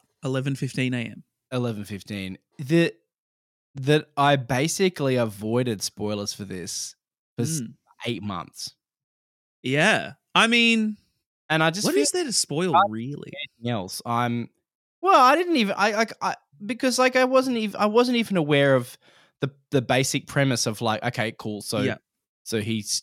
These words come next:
Speaker 2: dead, so how is he
Speaker 1: Yeah,
Speaker 2: I
Speaker 1: It's
Speaker 2: thought
Speaker 1: sort of, it's
Speaker 2: I
Speaker 1: sort of just there in the, it's sort of just there in the idea of we're making a fourth Matrix movie is like,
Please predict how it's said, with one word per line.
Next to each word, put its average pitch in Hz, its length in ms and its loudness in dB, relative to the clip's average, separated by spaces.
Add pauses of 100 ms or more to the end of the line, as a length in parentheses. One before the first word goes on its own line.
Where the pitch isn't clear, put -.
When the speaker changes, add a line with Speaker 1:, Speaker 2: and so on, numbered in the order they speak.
Speaker 2:
dead, 95 480 -4
so 107 220 -2
how 107 300 0
is 104 140 -4
he 135 160 2
Speaker 1:
Yeah, 220 220 4 (720)
Speaker 2:
I 139 80 6
Speaker 1:
It's 226 80 2
Speaker 2:
thought 147 100 8
Speaker 1:
sort 262 220 4
of, 190 280 0
it's 190 200 0
Speaker 2:
I 156 60 6
Speaker 1:
sort 269 260 4
of 202 120 0
just 147 280 0
there 151 480 4
in 147 280 2
the, 123 360 0 (640)
it's 175 180 6
sort 247 180 6
of 240 60 2
just 160 240 2
there 147 240 6
in 143 100 4
the 131 120 2
idea 127 440 2
of 113 180 -4
we're 131 180 2
making 123 320 0
a 113 60 -4
fourth 123 300 -4
Matrix 117 420 -6
movie 113 240 -2
is 113 120 -4
like, 113 200 -4